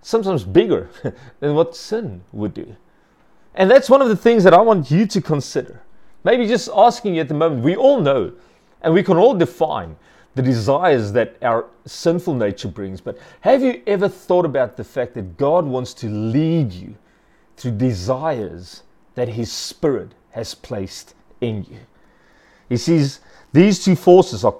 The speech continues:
constantly fighting each other, so you, you are not free to carry out your good intentions. But when you are directed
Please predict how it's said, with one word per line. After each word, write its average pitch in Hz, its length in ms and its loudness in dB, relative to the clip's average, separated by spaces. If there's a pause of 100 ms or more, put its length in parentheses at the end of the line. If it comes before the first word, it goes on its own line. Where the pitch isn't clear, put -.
(120)
constantly 170 560 2
fighting 170 420 -2
each 127 220 -2
other, 120 260 0 (300)
so - 160 6
you, 143 300 6
you 151 180 6
are 139 40 6
not 175 220 2
free 196 300 0
to 147 120 -6
carry 180 320 4
out 151 140 2
your 123 100 0
good 139 440 4
intentions. 131 680 -2
But 120 220 0
when 220 600 0
you 135 280 0
are 208 260 6
directed 147 800 2